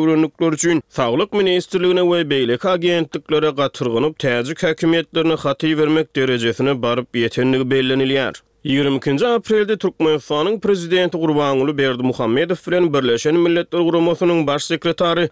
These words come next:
Antonio Guterres'iň arasyna telefon arkaly söhbetdeşlik geçirildi. Tadahanyň habaryna görä, Türkmen prezidenti iri halkara guramasynyň ýol başçysy bilen strategik häsiýetde däp bolan hyzmatdaşlygyň ileri tutulýan ugurlaryny hemde halkara gün tertibiniň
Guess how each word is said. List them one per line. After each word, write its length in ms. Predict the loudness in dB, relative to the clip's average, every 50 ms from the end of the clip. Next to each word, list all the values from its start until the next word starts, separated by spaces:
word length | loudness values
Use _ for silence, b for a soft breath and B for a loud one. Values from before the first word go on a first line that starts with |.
| _
Antonio 540 | -4 -2 -2 -2 0 0 0 0 2 2 0 0
Guterres'iň 600 | -2 -4 -4 0 0 0 0 0 -2 -2 0 0 0
arasyna 480 | 2 2 0 0 0 0 0 0 0
telefon 480 | 0 0 0 0 0 0 0 0 0 0
arkaly 400 | 0 0 -2 -2 -2 -2 -2 0
söhbetdeşlik 840 | 0 0 -2 -2 0 -2 -2 -2 0 0 -2 -2 0 -2 -4 -6 -2
geçirildi. 600 | -2 -4 -2 0 -2 -2 -2 0 0 -2 -2 -2 -2 -2
Tadahanyň 540 | -2 0 0 -2 -2 0 -2 0 0 -2 -2
habaryna 420 | -2 -2 -2 0 0 0 0 0
görä, 300 | 2 2 0 0 0 0
Türkmen 460 | -2 -4 -4 -2 -2 -2 -2 -2 -2
prezidenti 640 | 0 0 0 0 0 0 0 0 0 0 0 -2 -2
iri 280 | -2 0 0 2 0 0
halkara 520 | 0 0 -2 -4 -2 -2 -2 0 0 0
guramasynyň 640 | 0 2 2 2 0 0 -2 0 0 0 2 2 2
ýol 240 | 2 2 2 2 2 0
başçysy 380 | -2 -2 -4 -6 -2 -2 0 0
bilen 220 | 2 2 2 0
strategik 640 | -2 -2 -2 -2 -2 0 0 0 2 2 2 0 -2 -4 -2
häsiýetde 600 | 0 0 0 0 0 0 0 0 -2 -4 -4 -2
däp 200 | 0 0 0 -2 -4 _ -2
bolan 220 | 0 0 0 0
hyzmatdaşlygyň 840 | 0 -2 -2 0 0 0 -2 -2 -2 -2 -2 -2 -2 -2 0 0 -2 -2 -6 _ -4
ileri 260 | 0 0 2 2 0
tutulýan 540 | 0 -2 -2 0 0 0 2 2 2 2 2
ugurlaryny 580 | 2 2 2 0 0 0 0 2 2 2 2
hemde 240 | 2 2 2 0 0
halkara 520 | 0 0 -2 -2 -2 -2 -2 0 0 0
gün 240 | 0 0 0 -2 0
tertibiniň 640 | 0 -2 -2 -2 -2 0 0 2 2 4 2 2 0